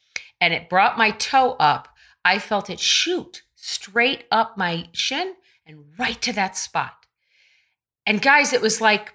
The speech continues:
pew, pink mist. My head exploded from the realization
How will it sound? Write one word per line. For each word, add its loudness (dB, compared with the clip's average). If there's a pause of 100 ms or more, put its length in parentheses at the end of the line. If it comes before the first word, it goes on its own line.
pew, 4
pink -2
mist. -2 (120)
My 2
head 4
exploded 2
from 2
the -4
realization -4